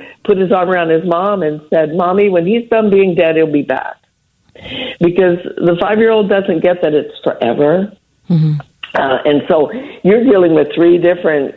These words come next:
Speaker 1: age groups, all dealing with it differently at different times. Uh, at the funeral, the ten-year-old may break down,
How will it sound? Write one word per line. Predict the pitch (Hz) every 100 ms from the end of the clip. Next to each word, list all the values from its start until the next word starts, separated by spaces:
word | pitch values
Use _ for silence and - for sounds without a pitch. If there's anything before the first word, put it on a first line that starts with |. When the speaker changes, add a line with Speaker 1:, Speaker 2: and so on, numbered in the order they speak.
| -
Speaker 1:
age | 160 214 -
groups, | 185 151 143 - -
all | 151 160 175
dealing | 170 170 165 160
with | 160
it | - -
differently | 170 196 - 151 156 -
at | 156 -
different | 180 175 208 180 -
times. | 208 196 214 143 113 - _ - - - - -
Uh, | 160 156 -
at | 165
the | 175 170
funeral, | 180 214 240 202
the | 190 185
ten-year-old | 185 190 190 196
may | 196 202 190 180 - - 160 165
break | 190 202
down, | 202 190 240 269 -